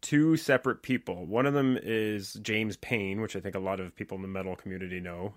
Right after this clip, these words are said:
Uh, he played for Vital Remains. I think he just joined, uh, Cataclysm, actually.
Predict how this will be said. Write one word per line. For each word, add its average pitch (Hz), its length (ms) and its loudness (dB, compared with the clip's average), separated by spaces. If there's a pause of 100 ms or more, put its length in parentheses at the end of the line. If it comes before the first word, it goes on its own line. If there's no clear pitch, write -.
(140)
Uh, 87 80 -8
he 90 160 -10
played 101 240 -2
for 98 120 -6
Vital 104 260 2
Remains. 101 480 -2
I 98 60 -2
think 127 160 -4
he 160 60 -2
just 143 220 -2
joined, 101 540 -2
uh, 87 300 -4
Cataclysm, 95 520 -4
actually. 85 440 -12